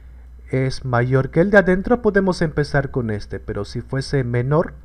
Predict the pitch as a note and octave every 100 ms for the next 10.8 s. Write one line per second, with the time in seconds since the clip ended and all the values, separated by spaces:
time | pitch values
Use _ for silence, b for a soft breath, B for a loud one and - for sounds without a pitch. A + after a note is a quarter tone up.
0 | - A2 A#2 B2 B2 B2+ - B2 A2+ A2
1 | G#2+ C3 D3 G#3 C#3+ B2+ B2+ B2+ A2+ -
2 | - - b b b b - - F#3 F#3
3 | - D3+ D3+ D3 C#3+ D3 D3 - G3 G3+
4 | G3+ D#3+ C#3+ F3 F3 F3+ F3 E3+ C#3+ C3
5 | - D#3+ - D3 C#3 D3+ D3 C#3+ B2+ B2
6 | D3+ D3 C#3 C#3 D#3 F3 A#3+ - - b
7 | b b b b - - D3 - F3+ E3+
8 | F#3 F3+ F3+ - F3 G3+ - C3 D3 D#3
9 | D3+ C3+ C3+ A#2+ G2+ G#2 - B2+ - -
10 | F3 F#3 G#3 A3 D3 G#2+ - -